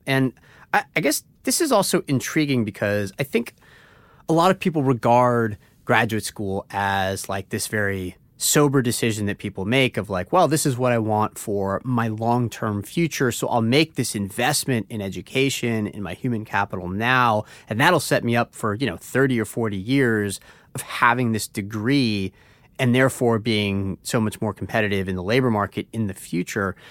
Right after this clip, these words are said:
But actually what you're pointing out here is that it's also quite subject to short-term conditions, to the conditions that face us over the next few years. And I, I just thought that this was an interesting thing to point out. As you said,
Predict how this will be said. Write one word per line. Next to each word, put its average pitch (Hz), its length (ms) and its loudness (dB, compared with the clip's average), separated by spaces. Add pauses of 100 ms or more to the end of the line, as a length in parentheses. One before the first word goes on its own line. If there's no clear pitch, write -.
(360)
But 240 80 -4
actually - 240 0
what - 100 2
you're 190 100 2
pointing 190 320 -2
out - 160 -2
here 120 240 0
is 104 120 -4
that 107 180 -4
it's - 140 -10
also - 260 -4
quite - 320 -4
subject - 480 -4
to 160 80 0
short-term 143 1080 -2
conditions, - 1000 -6
to - 100 -8
the 113 120 -8
conditions 147 500 2
that 123 100 -6
face 139 360 -2
us 123 200 0 (460)
over 139 160 4
the 127 100 2
next 120 240 -2
few 190 240 -2
years. 107 560 0
And 120 400 0 (160)
I, 170 200 2
I 190 40 2
just 233 180 -2
thought 196 220 2
that 185 220 0
this 170 180 0
was 175 140 2
an 156 140 2
interesting 156 500 -2
thing 135 160 0
to 127 100 -4
point 117 320 -2
out. 135 420 2 (360)
As 135 180 0
you 139 80 2
said, 147 580 4